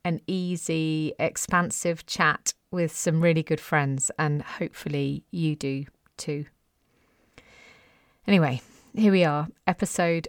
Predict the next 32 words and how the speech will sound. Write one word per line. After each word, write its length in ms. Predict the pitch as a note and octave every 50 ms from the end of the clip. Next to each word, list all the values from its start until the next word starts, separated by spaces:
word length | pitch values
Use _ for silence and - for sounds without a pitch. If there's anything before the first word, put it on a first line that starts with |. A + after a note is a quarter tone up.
| - _
one 420 | - F3 F3+ F3 E3 E3+ F3 F#3 - -
hundred 640 | - - - E3+ D3+ D3 - - D3+ D#3 E3 - - - _
and 260 | D3+ D3 D3+ E3+ F3+
one. 520 | - - C3 C3+ C3+ C3 A#2+ A2 A#2 B2+ B2 - _ _ _ _ _ _ _ _ _ _ _ _ _ _ _ _ _ _ _ _ _ _ _ _ - _ _ _ _ - -
Oh, 280 | F#3+ F#3+ F3+ E3 D#3 -
I 60 | -
was 160 | F3 F3+ F#3 -
gonna 260 | - - - D4+ B3 E3 - - -
talk 240 | - - F#3 F3 -
about 260 | D#3 - C#3+ B2+ F#2
a 20 | -
couple 240 | - F3 - F3+
of 100 | E3+ D#3
references 540 | F3+ F#3 - - F3+ D#3+ - - D3+ C#3+ C#3 -
to 80 | -
a 40 | C#3+
hundred 300 | D3 D#3 D3 D3+ D3 D3+
and 80 | E3+ D3+
one, 220 | D3 C#3+ D3+ C#3
and 420 | - - E3 F3 E3+ E3 E3 - - _
the 160 | - - F#3
one 160 | F3+ G#3+ A3
I'd 160 | G#3+ E3 - -
forgotten 300 | - - - - - E3+
about 240 | C#3+ C#3 C3+ -
was 120 | - D#3 -
a 40 | D#3
hundred 240 | F3 F3 E3 E3
and 80 | E3 E3
one 140 | E3 D#3+ D#3+
Dalmatians, 680 | D#3+ D#3 D#3+ E3+ F3 F3+ F3 - - D3+ C#3 C#3+ -
which 200 | - - - -